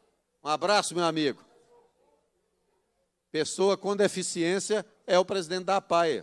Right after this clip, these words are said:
lá de Florestal. Tá lá, ó, o Alisson. Obrigado, viu, Alisson, por ter vindo. Bom, é isso. Gente,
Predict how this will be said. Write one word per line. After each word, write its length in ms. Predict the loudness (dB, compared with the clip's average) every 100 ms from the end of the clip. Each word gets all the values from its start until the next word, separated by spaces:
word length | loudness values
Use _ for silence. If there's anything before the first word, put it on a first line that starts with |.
| -10 -6
lá 280 | -2 -2
de 80 | -2
Florestal. 640 | -4 -2 0 -4 -2 -2 0
Tá 160 | 0
lá, 200 | 2 2
ó, 160 | 0 -4 _ _ _ -2
o 100 | 0
Alisson. 400 | 0 -2 -8 -12 _ _ _ _ _
Obrigado, 420 | -4 2 6 6 8
viu, 180 | 10
Alisson, 300 | 10 8 2
por 80 | -4
ter 120 | -2
vindo. 320 | 0 -2 -4 -8 -16 _ -20 -20 _ -20 -20 -20 -18 -18 -18 -18 -18 -8 4
Bom, 160 | 6
é 160 | 8 8
isso. 360 | 8 2 -8 -12 -16 -16 0
Gente, 440 | 4 4 0 -10